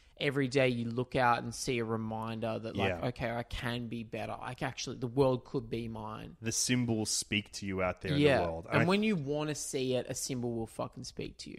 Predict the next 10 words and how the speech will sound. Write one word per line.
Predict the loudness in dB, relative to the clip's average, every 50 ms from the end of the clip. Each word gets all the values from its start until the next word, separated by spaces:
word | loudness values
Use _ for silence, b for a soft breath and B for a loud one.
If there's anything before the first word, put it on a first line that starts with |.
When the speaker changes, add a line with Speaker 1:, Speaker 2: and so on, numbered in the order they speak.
| -4
Speaker 2:
Absolutely. | -2 -2 -2 -4 -6 -8 -8 -4 0 2
Speaker 1:
You | 2 4
can, | 4 4 2 2
I | 4 4 4 4
can | 4 2 0 0 0
find | -2 0 2 2 2 2 2 2 0
meaning | 2 2 2 2 0 0 0 -2
in | -2 -4
anything. | -4 -6 -6 -8 -8 -10 -12 -12 -14 -18 _ -6 -2
Speaker 2:
Okay, | 0 0 2 2 2 4 4 2 0